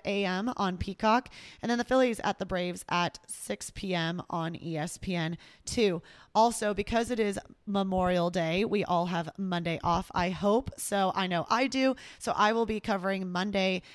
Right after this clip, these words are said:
as well, and hopefully the podcast and the blog will come out on Tuesday. So Monday night, catch the Angels at the White Sox at seven ten P M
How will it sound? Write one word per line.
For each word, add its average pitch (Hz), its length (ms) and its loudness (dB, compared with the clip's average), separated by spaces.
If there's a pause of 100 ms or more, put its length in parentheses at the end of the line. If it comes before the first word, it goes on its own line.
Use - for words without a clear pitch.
(180)
as 175 280 2
well, 180 360 4
and 180 140 -2
hopefully 185 360 -6
the 180 80 -4
podcast 175 540 -4
and 185 80 -4
the 170 60 -6
blog 165 220 -2
will 170 80 -4
come 165 160 -4
out 156 180 -2
on 254 180 -4
Tuesday. - 520 -4 (320)
So 233 420 4
Monday 226 340 0
night, 214 280 0
catch - 240 -4
the - 120 -6
Angels 190 320 -4
at 190 80 -4
the 180 80 -4
White 220 220 2
Sox - 360 -8
at - 200 -6
seven 220 480 0
ten 196 380 -2 (120)
P 190 220 -2
M 165 200 -4